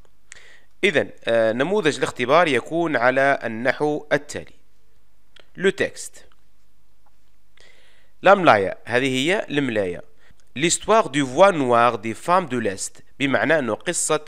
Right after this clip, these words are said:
الحجاب الأسود لنساء الشرق. L'Algérie dispose de traditions vestimentaires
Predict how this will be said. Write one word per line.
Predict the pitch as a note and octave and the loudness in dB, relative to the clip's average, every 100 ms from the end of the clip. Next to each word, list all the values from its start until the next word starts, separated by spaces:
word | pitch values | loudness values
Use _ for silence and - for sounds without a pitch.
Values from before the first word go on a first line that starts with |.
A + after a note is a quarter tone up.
| - | -4
الحجاب | B2 - A#2+ G#2 D3 D#3 C#3+ | -4 -4 -4 0 4 4 2
الأسود | B2+ A2+ C3 - C#3 C3+ | -2 -4 -4 -2 -2 -2
لنساء | A#2 A#2+ A2 - A#2+ A#2+ B2 - A#2 | -4 -6 -6 -2 0 2 0 -2 -6
الشرق. | - - F#2 - - - - - - - - - - | -4 0 -2 -2 -16 -16 -16 -16 -16 -16 -16 -16 2
L'Algérie | C#3+ D#3 D3 E3 A3 C4+ - | 6 6 6 4 4 0 -6
dispose | A2 F#3 A3 - D3+ C3 G#2+ | -6 -2 -2 0 2 2 2
de | B2 | -4
traditions | - A#2+ F#3+ E3 - C3 A2+ | -4 0 0 0 0 0 0
vestimentaires | G2+ F#3 - D#3 C#3 A#2 G#2 G#2+ F#2+ B2 D#3 | 0 -2 -2 -2 0 0 0 0 4 2 0